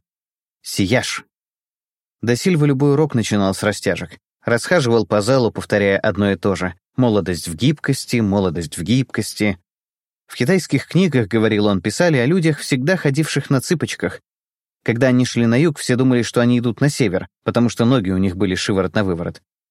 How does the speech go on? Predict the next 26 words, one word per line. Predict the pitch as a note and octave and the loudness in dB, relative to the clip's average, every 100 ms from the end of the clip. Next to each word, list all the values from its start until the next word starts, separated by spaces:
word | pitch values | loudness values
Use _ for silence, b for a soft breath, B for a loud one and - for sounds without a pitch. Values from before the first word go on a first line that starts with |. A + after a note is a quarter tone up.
| _ _ _ | _ _ _
Вот | E3+ D3+ | -2 -2
и | |
в | - | -2
танце | G2 F#2+ - | -2 -4 -8
так. | - F2 - _ _ _ _ _ _ _ - | -12 -16 -18 _ _ _ _ _ _ _ -2
Никто | C3+ - | 0 2
не | C3 A2 | 2 2
должен | G#2+ G2 G2 | 0 2 0
знать, | F2+ B2 - | 0 -2 -2
куда | G2+ F#2+ | -2 -2
ты | F#2 | -2
двинешься | F#2 G#2+ G2 - | 0 0 0 -4
в | - | -4
следующий | G#2 F2+ F2 - | -2 -2 -2 -2
момент. | G2+ G2+ D#2 - _ _ _ _ | 0 0 -4 -8 _ _ _ _
Вообще | - A2+ - B2 | -2 -2 0 -2
никто. | F#2 - D#2+ - _ _ _ _ _ _ _ _ _ _ | -2 -6 -14 -16 _ _ _ _ _ _ _ _ _ _
Про | - B2+ | -2 2
мастера | E3 - C3+ | 2 0 0
я | C3+ | 0
точно | C#3+ C#3+ B2+ | -2 -2 0
не | A#2 | 2
знала, | A#2 C#3 A2 | 2 2 0
куда | - F2 | -2 -2
он | F2 | -2
движется. | E2 D#2+ D2+ - | -2 -6 -8 -14